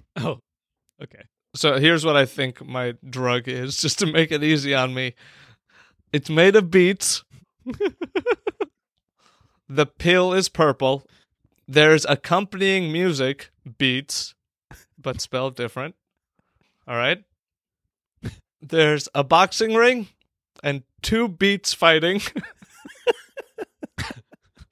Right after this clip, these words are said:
Speaker 2: And they sh-, actually, there's three people in the ring.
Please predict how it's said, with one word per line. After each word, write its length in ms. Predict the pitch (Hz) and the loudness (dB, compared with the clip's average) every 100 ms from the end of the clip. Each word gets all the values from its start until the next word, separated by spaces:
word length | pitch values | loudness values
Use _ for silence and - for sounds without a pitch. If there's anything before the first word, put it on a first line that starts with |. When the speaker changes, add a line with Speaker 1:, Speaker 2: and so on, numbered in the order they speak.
| 254 - 151 _ - 214 269 - 196 - - - - - _ _ _ _ _ _ _ - | -20 -20 -20 _ -18 -16 -16 -18 -20 -20 -20 -20 -20 -20 _ _ _ _ _ _ _ 0
Speaker 2:
And 340 | 165 175 160 - - - _ _ _ _ _ _ _ | 2 2 -2 -16 -20 -20 _ _ _ _ _ _ _
they 380 | 151 175 185 180 - _ 165 - _ _ _ _ | 0 4 4 0 -6 _ -16 -16 _ _ _ _
sh-, 180 | - - 202 | -2 0 2
actually, 580 | 202 254 202 180 180 - _ | 2 2 0 0 -2 -4 _
there's 220 | 156 151 | -2 -2
three 240 | - 214 262 | -4 -6 -4
people 300 | 160 139 135 | -6 -4 -4
in 80 | |
the 100 | 135 | -4
ring. 320 | 127 131 127 | -6 -8 -10